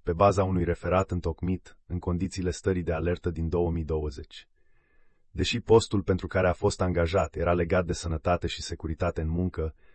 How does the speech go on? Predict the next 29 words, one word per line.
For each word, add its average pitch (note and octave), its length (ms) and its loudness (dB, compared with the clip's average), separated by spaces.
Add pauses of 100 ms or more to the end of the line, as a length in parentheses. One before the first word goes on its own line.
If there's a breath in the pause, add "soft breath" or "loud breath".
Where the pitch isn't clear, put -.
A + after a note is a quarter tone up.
(140)
contractul G2 500 4
său - 240 2
a F2+ 60 4
fost - 260 -2
întocmit F2+ 500 -2
pentru F2 300 -4
o E2 40 -4
funcție - 380 -6
în E2+ 60 -2
compartimentul E2 760 -4
protecția E2+ 500 -6
mediului, D#2+ 520 -4 (460)
justificarea F#2+ 680 2
fiind F#2 520 -4
lipsa G2 400 -2
unei F2 220 -2
alte F2+ 240 0
poziții E2 460 -6
disponibile. D#2 800 -8 (1500)
Documentele A#2 560 6
aferente G2 460 6
angajării F2+ 680 2
lui E2+ 160 -2
Metzler E2+ 500 -2
prezintă F#2+ 460 0
aceleași F#2 520 2
lipsuri F2 380 -4
de D#2 100 -2
procedură. D#2 680 -8